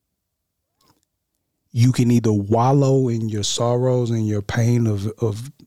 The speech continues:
not being able to run a ball for the rest of your life, or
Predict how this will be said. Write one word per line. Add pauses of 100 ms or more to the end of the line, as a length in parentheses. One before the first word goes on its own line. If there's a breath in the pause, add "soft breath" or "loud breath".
(160)
not
being
able
to
run
a
ball (720)
for
the
rest
of
your
life, (1200)
or